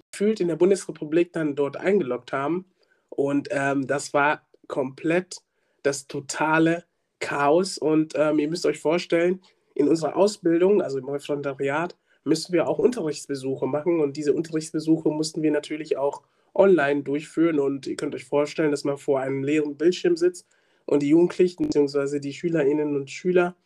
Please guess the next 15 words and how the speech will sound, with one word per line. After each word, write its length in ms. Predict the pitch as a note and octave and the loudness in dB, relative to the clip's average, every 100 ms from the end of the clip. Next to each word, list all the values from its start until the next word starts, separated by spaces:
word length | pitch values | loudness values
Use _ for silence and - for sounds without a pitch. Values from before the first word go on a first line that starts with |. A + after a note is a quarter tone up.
| _ _ _ | _ _ _
ja, 260 | F3 D#3 D#3 | 2 2 0
ihre 460 | F#3+ F3 F3 E3 E3 _ _ _ _ - | 2 4 4 2 -2 _ _ _ _ 0
Kameras 640 | A#3 G#3 D3+ D#3+ G#3 - - | 2 2 0 -2 -4 -10 -2
ausgemacht 560 | F#3 G#3 - E3+ - | 0 2 -2 -4 -6
haben 280 | F#3 F#3+ F#3+ | -4 -2 2
und, 180 | E3+ F3 | 2 2
äh, 160 | F3 F3 | 0 0
man 200 | D#3+ E3 | -2 -4
hat 320 | E3+ - - | -8 -10 -12
quasi 400 | - D3 D#3+ F3 | -4 -2 -2 -4
vor 200 | - C3+ | -6 -4
einem, 380 | C#3+ D3 D3 D3 _ _ _ | -4 -4 -8 -14 _ _ _
ja, 280 | - D3+ D3 _ - | 0 0 0 _ -14
schwarzen, 880 | - D#3 E3+ - - F3 E3 D#3 | -2 0 0 -4 -2 2 2 2
äh, 520 | - D3+ D3+ D3+ D3+ | -2 -4 -2 -2 -4